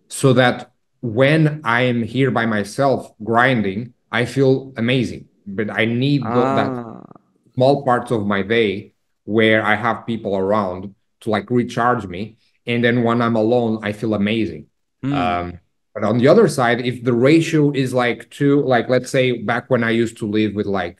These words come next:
Speaker 1: two, three people in the same house, and I always had somewhere around, that was already too much. And that
Speaker 2: Yeah.
Speaker 1: made me
Speaker 2: Hmm.
Speaker 1: overwhelmed. So there has to be a, a nice ratio of, like, some parts of my day, I'm around people, I'm talking with my bros, shooting the shit,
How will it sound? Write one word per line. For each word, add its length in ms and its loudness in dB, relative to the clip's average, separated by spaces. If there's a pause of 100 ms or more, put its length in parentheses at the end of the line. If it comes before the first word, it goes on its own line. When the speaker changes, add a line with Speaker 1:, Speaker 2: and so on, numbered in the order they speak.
(160)
Speaker 1:
two, 180 2
three 180 0
people 280 -2
in 80 0
the 80 0
same 260 -4
house, 540 -2 (480)
and 220 0
I 60 2
always 240 4
had 180 2
somewhere 300 0
around, 420 2
that 180 0
was 100 2
already 320 2
too 160 0
much. 500 -6
And 100 -2
that 100 2
Speaker 2:
Yeah. 220 4
Speaker 1:
made 180 -2
me 60 -16 (260)
Speaker 2:
Hmm. 180 -10
Speaker 1:
overwhelmed. 600 -2 (200)
So 140 -6
there 140 4
has 220 -2
to 60 -10
be 60 6
a, 320 2
a 40 2
nice 420 -2
ratio 480 0
of, 60 -2
like, 260 -2
some 360 -2
parts 260 0
of 120 -4
my 160 -4
day, 400 -2 (220)
I'm 200 0
around 380 0
people, 640 -4
I'm 220 -4
talking 340 -6
with 120 -2
my 220 -2
bros, 420 -2
shooting 320 -6
the 80 -4
shit, 380 -6